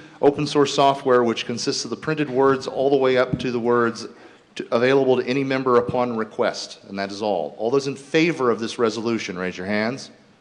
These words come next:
Hands down. Those opposed? Hands down. The opinion of the chair, the negative has it.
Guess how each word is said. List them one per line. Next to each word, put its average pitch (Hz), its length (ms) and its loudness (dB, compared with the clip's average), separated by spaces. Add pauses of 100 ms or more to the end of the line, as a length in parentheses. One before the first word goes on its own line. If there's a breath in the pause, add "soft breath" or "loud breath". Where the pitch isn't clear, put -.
(1120)
Hands 107 300 -6
down. 110 220 0
Those 104 200 0
opposed? 131 600 2 (1500 soft breath)
Hands 127 300 -4
down. 135 320 2
The 123 100 0
opinion 143 300 0
of 135 60 0
the 127 60 -4
chair, 135 220 2
the 120 80 0
negative 117 300 0
has 104 280 0
it. 85 140 -8